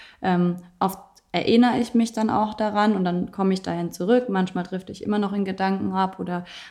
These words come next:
mein Ego konstruiert Geschichten darum, wie das Leben sein müsste oder sein könnte oder sein sollte. Aber es gibt viel, viel mehr Momente, wo ich einfach den Moment, wie er ist, genießen kann, auch wenn er,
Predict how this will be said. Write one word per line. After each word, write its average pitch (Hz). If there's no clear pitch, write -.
mein 185
Ego 196
konstruiert 190
Geschichten 202
darum, 190
wie 190
das 190
Leben 190
sein 185
müsste 196
oder 190
sein 185
könnte 190
oder 190
sein 185
sollte. 202
Aber 190
es 185
gibt -
viel, 214
viel 196
mehr 190
Momente, 185
wo 190
ich 185
einfach 185
den 190
Moment, 190
wie 190
er 180
ist, 185
genießen 190
kann, 180
auch 185
wenn 175
er, 175